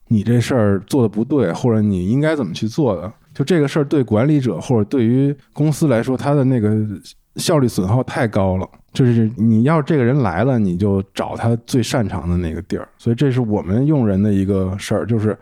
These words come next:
我一定会找到你兴奋点，就我先看你这人对什么岗位或者是，或者是业务兴奋，然后我针对你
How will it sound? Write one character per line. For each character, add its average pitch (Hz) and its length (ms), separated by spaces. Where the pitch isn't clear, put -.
我 113 140
一 117 80
定 165 160
会 156 80
找 95 240
到 120 160
你 98 220
兴 135 260
奋 117 180
点， 98 160
就 135 140
我 104 100
先 156 140
看 160 260
你 85 120
这 123 100
人 113 240
对 107 140
什 - 120
么 117 140
岗 80 220
位 101 160
或 107 180
者 92 140
是， 92 320
或 127 180
者 90 80
是 104 140
业 120 180
务 92 160
兴 131 280
奋， 117 220
然 95 120
后 120 140
我 95 180
针 143 220
对 147 180
你 87 360